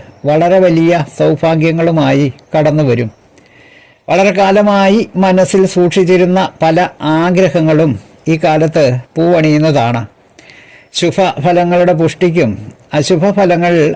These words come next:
അനുഭവം ആകാതിരിക്കാനും ശ്രീകൃഷ്ണ ക്ഷേത്ര ദർശനങ്ങളും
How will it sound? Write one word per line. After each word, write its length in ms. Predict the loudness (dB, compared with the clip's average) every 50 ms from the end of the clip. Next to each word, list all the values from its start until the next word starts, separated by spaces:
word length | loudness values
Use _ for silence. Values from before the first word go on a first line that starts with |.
| -4
അനുഭവം 520 | -2 -2 0 0 0 0 0 0 0 -2 -2 -4 -2
ആകാതിരിക്കാനും 880 | -2 0 0 0 0 0 0 0 0 0 0 0 0 0 2 0 0 -2 -6 -12 _ -20 -20 -20 -20 -20 -20 -20 -20 -20 -20 _
ശ്രീകൃഷ്ണ 640 | -8 -4 0 0 0 0 0 0 -2 -2 0 -2 -2 -2 -2
ക്ഷേത്ര 400 | -4 -2 -2 -2 0 0 0 0 0 -2 -2 -2 -2
ദർശനങ്ങളും 720 | -2 -2 -2 -2 -2 -2 0 0 0 0 2 2 0